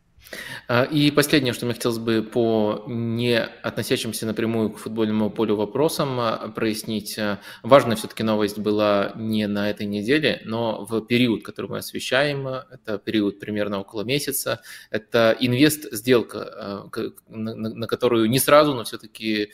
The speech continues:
а, согласились, э, клубы Бундеслиги, в данном случае имеется в виду и первая, и вторая Бундеслига. А, что, можешь корот-, коротко пояснить, что это, на, на твой взгляд, вообще означает для будущего немецкого футбола?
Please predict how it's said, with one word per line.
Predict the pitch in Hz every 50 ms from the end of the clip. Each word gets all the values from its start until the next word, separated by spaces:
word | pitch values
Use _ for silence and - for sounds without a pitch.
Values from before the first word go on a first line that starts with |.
| - - - - _
а, | - 110 110 107
согласились, | - 117 104 113 117 - - - 107 104 101 - - -
э, | 110 104 101
клубы | 101 - 110 110 101 98 107 104 101
Бундеслиги, | - - 110 107 101 - - - 156 165 151 143 139 131 131 127 - -
в |
данном | 110 107 107 101
случае | - - 110 - - 110 104 98 -
имеется | 107 107 104 - - -
в | 104
виду | 101 104 104 104
и | 104
первая, | - - 107 101 101 104 104 104
и | -
вторая | - - 120 139 147 147 147 143 - - -
Бундеслига. | 123 123 117 117 - - 120 120 117 113 113 110 110 107 - - - - - - - - - _ -
А, | 104 110 110 107 110 107 - - - -
что, | - - - - - 156 156 160 156 -
можешь | 143 160 175 160 147 - -
корот-, | - 151 139 127 - - -
коротко | - 131 123 117 - 117
пояснить, | - 120 - - 113 -
что | - - - 131 127 123
это, | 117 - - 120 113 113 113 110 110 -
на, | 110 110 110 107 - _ -
на | 120 113 104
твой | - 117
взгляд, | 110 117 113 107
вообще | 110 110 - - 120 117
означает | 113 - 117 110 120 110 - - 117 113 110 107 -
для | 107
будущего | 104 113 113 107 104 - - 113 110 110 107 107
немецкого | 110 110 110 110 110 - - 117 107
футбола? | - 113 110 107 113 123 139 143 139 135 135 127 123 120